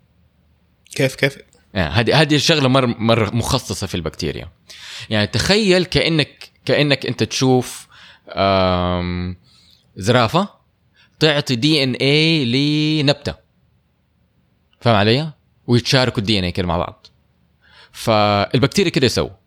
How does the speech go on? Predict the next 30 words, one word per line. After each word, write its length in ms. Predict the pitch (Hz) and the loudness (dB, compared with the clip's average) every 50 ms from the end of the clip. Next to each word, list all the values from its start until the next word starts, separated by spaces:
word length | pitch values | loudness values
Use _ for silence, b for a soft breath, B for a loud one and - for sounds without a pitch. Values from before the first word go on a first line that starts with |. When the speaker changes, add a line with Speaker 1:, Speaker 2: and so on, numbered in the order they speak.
| _ _ _ _ _ - | _ _ _ _ _ -6
Speaker 2:
عارف؟ 240 | - 90 107 107 - B B B B - | -2 -2 -2 -2 -4 B B B B -8
البكتيريا 420 | 117 98 117 - - 190 170 156 | -2 -2 -2 0 2 2 2 2
عندهم 260 | 123 170 175 156 131 | 0 2 0 0 0
هذه 140 | 135 147 135 | 0 2 0
الخاصية. 600 | 117 - - 107 - - - 95 76 64 58 76 _ _ _ B B B B B B - - | 0 0 -2 -6 -6 -4 -4 -4 -4 -4 -6 -12 _ _ _ B B B B B B -2 0
لها 220 | 190 208 208 190 | 2 2 2 0
حدود 320 | - - 175 160 160 117 | 0 0 2 2 2 2
طبعًا، 200 | - 110 110 113 | 2 0 0 2
هي 100 | 120 131 | 2 2
ما 120 | 127 131 117 | 2 2 0
هي 60 | 120 | 0
بال-، 240 | 98 104 95 90 - - - | 0 -2 -2 -4 -8 -12 -6
ما 160 | - 113 117 | -2 0 0
هي 40 | 113 | 0
منفتحة 500 | 104 98 92 - 139 120 - - - 92 | 0 -2 -2 0 -2 -2 -2 -4 -8 -4
قد 220 | 92 92 80 92 | -4 -4 -4 -4
كده، 220 | - - 127 131 117 | -6 -2 0 2 2
له-، 200 | 113 123 123 117 | 2 2 2 2
لها 180 | 139 139 120 | 0 0 0
حدود. 460 | 98 - - 98 90 107 151 185 - - B B B B B B B B B B | 0 -2 -2 0 0 0 -2 -4 -6 -20 B B B B B B B B B B
لكن 720 | - 110 120 113 113 - - 117 110 107 110 110 110 - - | -2 0 0 0 0 -2 -2 -2 -2 -2 -2 -4 -6 -8 -10
بصفة، 540 | 127 113 101 120 - 214 214 - 185 160 - - | -10 -4 -4 -2 0 0 -2 2 0 0 0 2
Speaker 1:
يعني 220 | 127 120 113 113 | 0 0 2 2
Speaker 2:
بصفة 200 | 117 123 120 120 | 2 0 0 2
Speaker 1:
مثلًا 180 | 123 120 110 107 | 2 0 2 2
Speaker 2:
مبسطة 200 | 107 110 - 127 | 0 0 0 0
Speaker 1:
تقدر 160 | 113 113 107 | 2 2 0
تقول 300 | - - 110 104 110 110 | 2 2 2 2 4 4
مثلًا 460 | 110 107 104 - 107 101 101 101 101 | 4 2 2 2 0 2 2 2 0
زي 440 | 95 101 98 98 98 98 95 92 - | 0 0 2 2 2 0 -2 -4 -6